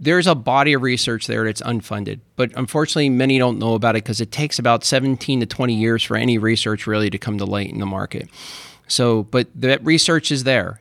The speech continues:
and it's very important as far as living wills and post and keeping people safe. And there's also tools in that research that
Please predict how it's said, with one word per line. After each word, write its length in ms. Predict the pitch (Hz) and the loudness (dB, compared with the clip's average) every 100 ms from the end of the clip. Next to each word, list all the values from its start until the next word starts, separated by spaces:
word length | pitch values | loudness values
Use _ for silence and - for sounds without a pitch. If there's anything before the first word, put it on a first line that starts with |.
| - | -12
and 180 | 127 127 | -2 0
it's 180 | 123 - | 0 -2
very 400 | 123 117 131 151 | -4 2 4 4
important 460 | 156 - 156 113 117 | 2 2 0 -2 -4
as 80 | |
far 220 | - 120 117 | -2 0 0
as 100 | 110 | 0
living 300 | 117 123 123 | -2 0 -2
wills 240 | 110 113 | -2 -4
and 100 | 120 | -6
post 320 | - 107 110 | -4 -4 -4
and 140 | 117 - | -6 -4
keeping 260 | 120 117 | -6 -6
people 320 | 113 117 107 | -6 -8 -8
safe. 340 | - 110 92 - _ _ _ _ _ _ 143 | -6 -6 -6 -10 _ _ _ _ _ _ 0
And 100 | 156 | 4
there's 160 | 170 | 4
also 320 | 165 165 170 | 4 2 0
tools 400 | 147 - 175 143 | -2 0 0 2
in 60 | 127 | -2
that 160 | 110 110 | -4 -4
research 480 | 113 - 110 101 | -4 -2 -4 -4
that 220 | 123 120 | -2 -2